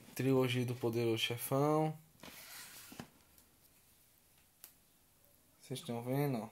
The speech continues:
Coleção Tax, coleção Superman.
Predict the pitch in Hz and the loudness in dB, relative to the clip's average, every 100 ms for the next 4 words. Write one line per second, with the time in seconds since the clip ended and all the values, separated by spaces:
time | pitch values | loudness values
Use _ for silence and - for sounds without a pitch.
0 | - _ _ _ _ - - - - - | -16 _ _ _ _ -20 -20 -20 -20 -4
1 | 127 120 - 117 - - 156 156 143 - | 0 2 2 0 2 6 8 8 4 0
2 | - 120 113 - 123 - 110 117 131 151 | -2 0 0 0 -2 -4 -4 -2 0 2
3 | 165 165 | 2 0